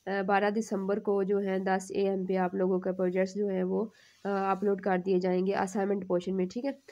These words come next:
so असाइनमेंट पोर्शन में जब अपलोड होंगे तो उसके बाद आप लोगों ने सिलेक्ट कैसे करने हैं उस पे मैंने already जो है वो वीडियो बनाई हुई है। यहाँ पे आप लोग मेरे चैनल पे आएँ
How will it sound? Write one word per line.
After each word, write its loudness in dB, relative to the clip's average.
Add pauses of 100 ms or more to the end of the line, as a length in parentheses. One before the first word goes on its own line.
(260)
so 0
असाइनमेंट 0
पोर्शन 0
में 0
जब 0
अपलोड 2
होंगे 2
तो -2
उसके -2
बाद 2
आप 0
लोगों 0
ने 0
सिलेक्ट -4
कैसे -2
करने 0
हैं 0
उस -4
पे -2
मैंने 0
already 0
जो 2
है 0
वो 0
वीडियो 2
बनाई 0
हुई 0
है। -2 (540)
यहाँ 0
पे 0
आप 0
लोग 0
मेरे 0
चैनल 0
पे -2
आएँ 0